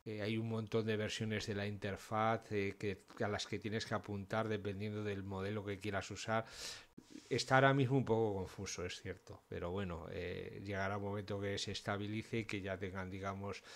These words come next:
definida claramente cuál va a ser, eh, la arquitectura que van a usar y, y de, y de momento, pues, tendremos que manejar esta incertidumbre, ¿no?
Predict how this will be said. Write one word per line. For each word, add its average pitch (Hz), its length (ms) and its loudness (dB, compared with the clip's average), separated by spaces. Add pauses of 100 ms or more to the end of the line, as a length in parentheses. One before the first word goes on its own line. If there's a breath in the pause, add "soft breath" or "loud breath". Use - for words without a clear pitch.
(320 loud breath)
definida 110 680 0
claramente 107 640 0
cuál 95 340 0
va 101 80 2
a 101 40 -2
ser, 104 500 0
eh, 92 260 0
la 92 120 -2
arquitectura 101 760 -4
que 101 80 -4
van 101 220 0
a 107 80 -2
usar 120 340 4 (720 loud breath)
y, 101 560 0
y 107 140 -2
de, 101 420 0
y 110 120 0
de 101 140 2
momento, 101 420 0
pues, 113 180 2
tendremos 104 400 0
que 104 140 -4
manejar 98 420 -2
esta 101 240 -4
incertidumbre, 85 800 -8
¿no? 104 240 -8